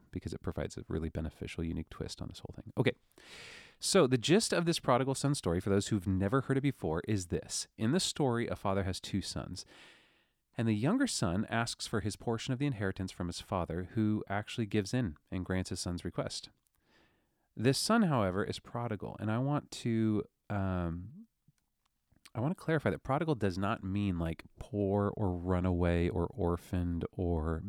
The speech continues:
bad. Prodigal actually, um, means wasteful and extravagant, not far out lost and wandering. So, uh, squandering his fortune,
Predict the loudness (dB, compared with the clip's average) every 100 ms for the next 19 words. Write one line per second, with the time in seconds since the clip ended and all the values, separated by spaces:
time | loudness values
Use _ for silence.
0 | -6 -4 -2 -2 -4 -2 -2 -4 -16 -20
1 | -20 -20 -20 _ -4 0 0 2 2 2
2 | -2 -2 0 2 2 0 -4 -2 -2 0
3 | 0 2 2 0 -4 -8 -14 _ _ _
4 | _ _ _ _ _ _ -10 -4 0 0
5 | -2 -8 -10 -10 -10 -8 -4 -4 -4 -6
6 | -2 0 0 0 -4 -10 -12 -20 _ -6
7 | -4 -4 -6 _ _ -14 -4 -2 0 -2
8 | -4 -4 -6 -6 -4 -2 -2 -4 -10 -14
9 | _ -20 -20 _ _ _ -4 4 6 6
10 | 4 -2 _ _ -2 0 0 -2 -6 -2
11 | 2 4 4 2 0 -2 0 0 0 0
12 | 0